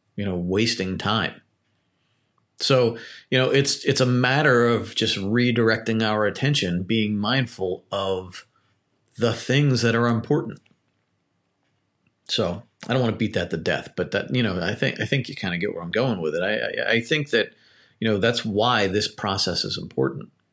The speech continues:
So, you know, I hope you do too. I think you do. If you're here with me, I'm sure you do. I mean, we have, what, fifteen people with us right now. So I appreciate you guys being with me.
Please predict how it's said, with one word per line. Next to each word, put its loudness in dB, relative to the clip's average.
So, -6
you -2
know, -4
I -6
hope 0
you -4
do 0
too. -2
I 0
think -4
you -4
do. 0
If -4
you're -4
here 0
with -2
me, -6
I'm -6
sure -4
you -10
do. -4
I -6
mean, -18
we -8
have, -4
what, -4
fifteen -2
people -2
with 0
us -2
right 0
now. 0
So 0
I 2
appreciate 2
you -6
guys -2
being -12
with -20
me. -16